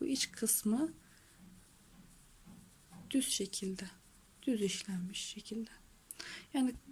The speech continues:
nasıl yaptım bunu? Kuşu buradan baskıladım istediğim şekli koyarak. Sonrasında kumaşımı ters çevirdim. Yaptığım işte,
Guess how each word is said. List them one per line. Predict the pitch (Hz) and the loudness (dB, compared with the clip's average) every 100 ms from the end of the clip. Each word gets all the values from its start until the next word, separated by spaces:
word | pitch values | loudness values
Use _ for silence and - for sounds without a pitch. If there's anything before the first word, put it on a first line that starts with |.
| - | 2
nasıl | 269 302 - 220 | 8 8 8 6
yaptım | 185 - 190 | 4 0 0
bunu? | 190 247 330 - - - - | 2 2 2 -4 -18 -18 -18
Kuşu | - 330 320 269 320 - - - - - - | 10 10 10 6 4 0 -18 -20 -20 -2 8
buradan | 320 233 285 262 | 8 10 8 8
baskıladım | 240 - 233 226 208 | 6 4 6 6 6
istediğim | 185 - 190 196 | 2 0 -4 -2
şekli | 185 208 - - | -2 -2 -8 -2
koyarak. | 196 190 240 311 - - - - - - - | 0 2 0 -2 -12 -16 -20 -20 -20 -16 2
Sonrasında | - 330 302 - 208 - | 12 12 12 8 2 4
kumaşımı | 214 233 - 196 185 | 4 6 6 2 2
ters | 208 254 - | 2 6 6
çevirdim. | 294 285 285 285 302 - - - - - - - - | 6 4 4 4 2 2 -20 -20 -20 -20 -20 -20 -6
Yaptığım | 220 196 180 - 202 | 2 2 2 2 2
işte, | 190 180 - | 2 0 -4